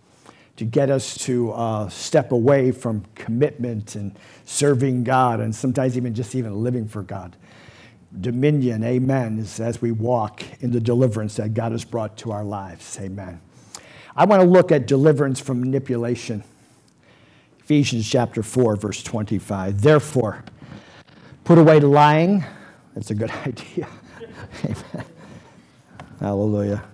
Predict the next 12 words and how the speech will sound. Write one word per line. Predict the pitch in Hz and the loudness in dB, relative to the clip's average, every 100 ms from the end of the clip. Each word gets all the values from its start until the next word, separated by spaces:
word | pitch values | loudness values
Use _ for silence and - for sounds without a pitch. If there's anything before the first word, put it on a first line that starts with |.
| _ - | _ -4
Bow | 120 123 | 0 2
your | 113 | 0
heads. | 107 95 - | -4 -10 -14
<laughs> | - - 180 - - 294 - 175 - - - 392 - - - - 359 - 302 285 - - - - 214 - - | -18 -8 -8 -8 -14 -12 -10 -10 -10 -10 -8 -10 -10 -14 -14 -14 -16 -14 -16 -16 -18 -18 -18 -16 -16 -10 -2
"Put | 170 170 | 2 4
away, | 113 - - - - - - | 2 -2 -12 -14 -14 -14 2
put | 160 208 | 6 6
away | 165 160 147 | 8 8 6
lying, | 139 131 127 147 185 220 - - - - - - - - - - | 6 4 2 2 2 0 -4 -18 -20 -20 -20 -20 -18 -20 -16 -4
and | 143 147 | 2 6
let | 165 160 | 6 6
each | 170 190 - | 4 4 2